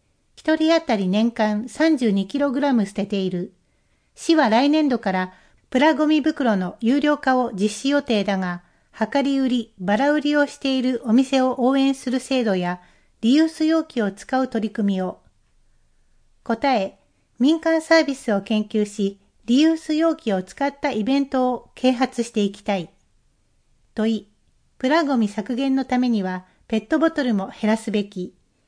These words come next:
マイボトルの啓発とともに、補充できる給水スポット、マイボトル用ウォーターサーバーを増やしてほしい。答え、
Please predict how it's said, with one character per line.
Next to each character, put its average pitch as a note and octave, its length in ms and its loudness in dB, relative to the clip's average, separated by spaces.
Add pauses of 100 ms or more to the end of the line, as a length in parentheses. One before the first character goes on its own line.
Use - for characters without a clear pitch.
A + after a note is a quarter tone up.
(100)
マ B3+ 180 0
イ D#4+ 60 0
ボ D#4+ 120 2
ト D#4+ 120 -4
ル A#3+ 100 -2
の G3 120 0
啓 A#3+ 200 0
発 - 280 -8
と G#3+ 120 -4
と G#3 120 -4
も F#3+ 140 -2
に、 F#3 240 -4 (300)
補 A3+ 140 0
充 D4+ 220 2
で D#4 140 -2
き D4+ 120 -4
る A3 160 0
給 C#4 220 -2
水 C#4 260 -4
ス - 140 -20
ポ B3 120 -4
ッ - 20 -4
ト、 G3 400 -8 (400)
マ B3 160 2
イ D4+ 80 0
ボ D#4 100 2
ト D4+ 140 -2
ル C#4 100 -4
用 C#4+ 200 0
ウ A#3+ 40 -4
ォ C4 140 0
ー C#4 60 -4
タ C4+ 180 0
ー C4 60 -2
サ C4 240 0
ー G#3+ 40 -2
バ F3+ 380 -4
ー G3 60 -8
を G3 60 -4
増 - 180 -4
や B3+ 100 2
し B3+ 80 -18
て - 80 -8
ほ F#3+ 160 -4
し - 160 -10
い。 F#3 260 -6 (800)
答 C4 340 0
え、 F#3 220 -6